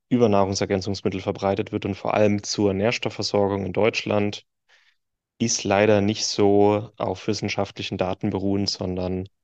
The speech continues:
meistens ziemlich aus der Luft gegriffen. Und deswegen wollen wir uns jetzt in dieser Episode mal genauer angucken,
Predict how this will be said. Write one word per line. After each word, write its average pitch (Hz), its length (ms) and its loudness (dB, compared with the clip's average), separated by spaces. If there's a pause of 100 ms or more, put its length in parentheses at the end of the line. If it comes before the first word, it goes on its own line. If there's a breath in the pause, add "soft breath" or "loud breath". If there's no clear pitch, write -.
(440)
meistens 92 540 -2
ziemlich 101 300 2
aus 92 120 -2
der - 140 -2
Luft 92 200 -4
gegriffen. - 480 -10 (160)
Und 90 600 -8
deswegen 101 360 0
wollen 98 140 6
wir 98 40 2
uns 92 140 -2
jetzt - 260 -4
in 101 100 -2
dieser 110 280 0
Episode - 380 -2
mal 98 140 0
genauer 104 320 0
angucken, 110 560 -2